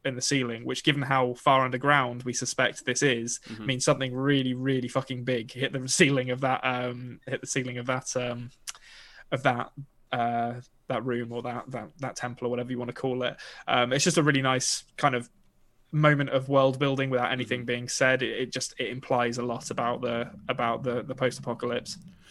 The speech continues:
Speaker 2: Yeah, exactly. And there's something I noticed about this scene that I hadn't, didn't notice before. And in that room, th-, underneath tarps, is,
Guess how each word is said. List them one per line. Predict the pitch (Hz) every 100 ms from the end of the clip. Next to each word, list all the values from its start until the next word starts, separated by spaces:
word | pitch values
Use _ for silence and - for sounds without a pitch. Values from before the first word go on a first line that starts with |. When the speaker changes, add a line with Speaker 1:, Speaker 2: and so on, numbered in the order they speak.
| -
Speaker 2:
Yeah, | 151 156
exactly. | 123 123 127 127
And | 135
there's | 143
something | 202 202
I |
noticed | 170 143 143
about | 139
this | 127
scene | 151 135
that | 117 120
I | 117
hadn't, | 131 127 -
didn't | 139 131
notice | 113 135 147
before. | 175 175 139 113 - - - -
And | 131 127
in | 165 180
that | 175 117
room, | 131 147 139 110 98 -
th-, | - _ _ _ _ -
underneath | 151 135 135 135 -
tarps, | - 135 139 - - - _ 139
is, | 127